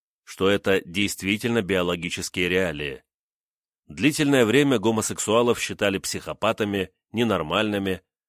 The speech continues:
относили их к людям низшего сорта. Но в психическом отношении они нормальные люди.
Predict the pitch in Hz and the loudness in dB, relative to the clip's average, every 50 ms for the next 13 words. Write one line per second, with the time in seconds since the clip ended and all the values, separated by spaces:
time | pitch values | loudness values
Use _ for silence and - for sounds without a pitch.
0 | _ _ _ _ - 85 - 107 110 - - 143 131 131 123 - - 139 151 131 | _ _ _ _ -6 -2 0 0 0 0 2 2 2 2 2 2 2 2 0 0
1 | - - - - 104 120 139 135 113 117 110 107 113 117 101 - - 113 104 107 | 0 -4 -10 -4 -2 0 2 2 2 2 0 0 -2 -2 -2 -4 -4 -4 -2 -2
2 | 104 - - 120 101 - - - 73 71 - _ _ _ _ _ _ _ _ _ | -2 0 0 0 0 0 -2 -8 -10 -10 -10 _ _ _ _ _ _ _ _ _
3 | _ _ _ _ _ _ - - 90 101 101 - - - - 110 95 - 123 - | _ _ _ _ _ _ -6 0 2 2 2 2 -2 -2 -2 -2 -2 -2 -2 -2
4 | 107 - - 98 92 90 - - 92 87 - - 113 117 117 117 117 110 104 _ | -4 -4 -2 -2 -2 -2 -2 -2 -2 -2 -2 -2 -2 -2 0 0 0 0 -2 _
5 | _ _ _ _ - - 85 90 95 95 95 98 98 104 117 113 104 107 113 117 | _ _ _ _ -4 -2 -2 0 0 2 2 2 2 2 0 0 2 2 2 2
6 | 120 135 123 95 78 78 69 | 2 0 0 -2 -2 -6 -10